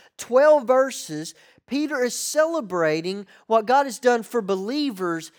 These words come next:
in Jesus Christ. He did this by focusing on really the work of the Trinity. Remember this,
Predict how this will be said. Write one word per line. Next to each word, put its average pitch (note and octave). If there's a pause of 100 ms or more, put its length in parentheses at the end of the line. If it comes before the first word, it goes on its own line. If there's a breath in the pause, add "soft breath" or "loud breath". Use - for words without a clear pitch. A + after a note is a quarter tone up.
(260 soft breath)
in A#3+
Jesus G#3+
Christ. D3+ (540)
He A3+
did B3
this C#4+
by A3+
focusing A#3
on G3 (120)
really B3
the G#3
work G#3
of F#3+
the F#3
Trinity. F3
Remember G#3+
this, A3+